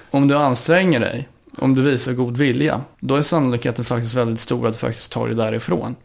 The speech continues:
Det innebär inte att de som, alla de som bor i Biskopsgården inte har god vilja eller att de inte anstränger sig.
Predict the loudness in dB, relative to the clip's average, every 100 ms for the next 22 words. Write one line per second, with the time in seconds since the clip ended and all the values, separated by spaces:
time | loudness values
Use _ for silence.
0 | -20 -20 -20 -20 -20 -14 -2 2 2 4
1 | 4 4 2 0 2 0 0 -2 -4 -2
2 | -2 0 0 -2 -2 0 0 0 -2 -6
3 | -6 0 2 2 2 0 -2 -2 -2 -2
4 | -2 -2 -2 0 0 0 0 0 0 -2
5 | -2 -4 0 0 0 -2 0 0 -2 -4
6 | -8